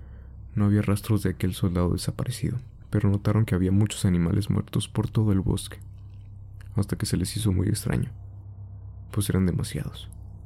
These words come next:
Para esto la noche cayó, y aún no encontraban nada que los condujera a aquel hombre, hasta que uno de los compañeros de mi tío encontró lo que parecía ser un dedo humano. Todos corrieron a verlo, pero no sabían si pertenecía a aquel soldado desaparecido,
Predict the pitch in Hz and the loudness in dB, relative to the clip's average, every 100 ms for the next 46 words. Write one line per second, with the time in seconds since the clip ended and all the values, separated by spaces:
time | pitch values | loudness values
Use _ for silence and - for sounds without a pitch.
0 | - - - - - - 95 95 107 101 | -18 -18 -18 -16 -4 2 2 2 2 4
1 | 95 98 - 92 85 87 - - 90 98 | 4 2 0 2 2 0 -2 0 4 6
2 | 104 107 98 98 101 98 92 90 - - | 6 4 2 4 4 4 4 2 2 0
3 | - 95 92 101 95 90 95 101 90 85 | 0 2 2 2 2 2 0 2 0 2
4 | - - 131 - - - - - - - | 0 0 -4 -8 -14 -18 -18 -18 -20 -2
5 | 101 - - 107 113 120 113 - 101 98 | -2 0 0 4 4 4 2 0 2 4
6 | 98 104 92 - - 101 - 101 101 101 | 6 4 2 2 0 -2 -2 0 2 4
7 | 104 104 101 98 98 - 98 101 107 104 | 4 4 2 2 0 2 0 2 4 4
8 | 98 95 90 82 - - - - - - | 4 4 2 0 -4 -8 -16 -16 -16 -16
9 | - - 95 - - 98 87 82 - - | -6 -2 -2 0 2 4 4 0 -2 -4
10 | 123 - - - - 107 98 101 120 110 | -6 -10 -16 -18 -2 2 4 2 2 4
11 | 110 107 107 98 92 87 - - - - | 4 2 2 2 2 2 0 -2 -2 -8
12 | - - 98 - 98 - 101 92 92 87 | -4 2 2 4 0 2 2 4 4 2
13 | - - 127 - - | 0 -4 -2 -2 -6